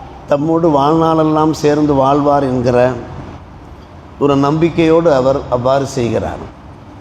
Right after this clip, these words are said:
ஆரம்ப காலத்தில் மிக சந்தோஷமாக வாழ்கிறார்கள், மகிழ்ச்சிகரமாக வாழ்கிறார்கள். அந்த மகிழ்ச்சியின் வெளிப்பாடாக என்ன செய்கிறார்கள்?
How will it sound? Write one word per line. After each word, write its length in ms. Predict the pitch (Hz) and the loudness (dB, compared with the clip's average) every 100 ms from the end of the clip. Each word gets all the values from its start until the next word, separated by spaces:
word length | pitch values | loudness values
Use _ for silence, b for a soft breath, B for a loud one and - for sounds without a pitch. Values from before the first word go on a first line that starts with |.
| - - - - - - | -20 -20 -20 -20 -20 -8
ஆரம்ப 400 | - 160 175 175 | -2 0 0 0
காலத்தில் 600 | 156 165 170 165 170 170 156 | 0 0 0 -2 -2 0 2
மிக 160 | 156 151 | 0 0
சந்தோஷமாக 680 | 143 143 156 147 156 151 147 131 | 0 2 2 0 0 0 0 0
வாழ்கிறார்கள், 580 | 131 127 127 123 127 127 | 0 2 2 2 0 -2
மகிழ்ச்சிகரமாக 760 | 120 131 131 135 127 127 120 117 | -2 -2 -2 0 2 2 2 2
வாழ்கிறார்கள். 640 | 113 110 110 110 98 110 - - - - - - - - - | 0 0 0 -2 -2 -6 -8 -14 -20 -20 -20 -20 -20 -10 -2
அந்த 180 | 139 143 151 | 0 0 0
மகிழ்ச்சியின் 600 | 170 202 175 196 175 156 | 0 -2 -2 0 2 2
வெளிப்பாடாக 600 | 160 175 175 175 175 165 | 2 2 0 2 0 0
என்ன 180 | 151 147 160 160 | -2 -2 -2 0
செய்கிறார்கள்? 560 | 143 131 127 123 123 | 0 2 0 0 -2